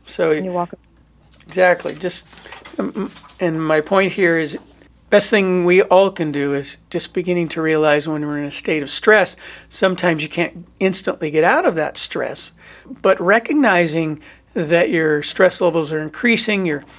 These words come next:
Speaker 1: your heart rate is increasing, your muscles are contracting in your shoulders and around your neck, you're beginning maybe to get a headache. What do you wanna do? I mean, we're gonna talk more next week about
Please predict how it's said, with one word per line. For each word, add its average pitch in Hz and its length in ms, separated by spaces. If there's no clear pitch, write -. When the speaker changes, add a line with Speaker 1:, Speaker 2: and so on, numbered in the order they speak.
Speaker 1:
your 170 140
heart 214 260
rate 190 200
is 175 120
increasing, 175 520
your 151 120
muscles 175 520
are 160 60
contracting 170 680
in 156 80
your 143 100
shoulders 196 600
and 165 80
around 151 180
your 143 100
neck, 170 440
you're 160 160
beginning 165 500
maybe 160 260
to 151 60
get 151 160
a 147 60
headache. 202 600
What 160 160
do 165 60
you 175 80
wanna 180 200
do? 190 360
I 147 60
mean, 160 560
we're 175 160
gonna 165 160
talk 160 280
more 160 180
next 165 260
week 170 200
about 156 280